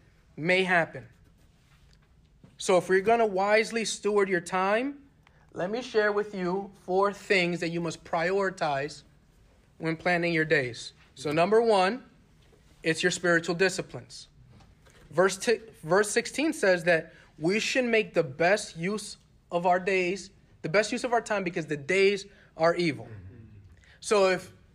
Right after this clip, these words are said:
Speaker 1: the days are evil, then we need to prioritize our relationship with God.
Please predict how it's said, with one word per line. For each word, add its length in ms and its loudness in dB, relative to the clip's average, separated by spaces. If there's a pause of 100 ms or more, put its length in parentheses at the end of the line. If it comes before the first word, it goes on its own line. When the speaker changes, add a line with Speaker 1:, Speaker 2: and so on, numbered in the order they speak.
(340)
Speaker 1:
the 140 -4
days 320 0
are 120 6
evil, 300 0
then 180 -2
we 120 0
need 220 -2
to 80 -8
prioritize 800 0
our 80 -2
relationship 600 -6
with 180 -16
God. 340 -4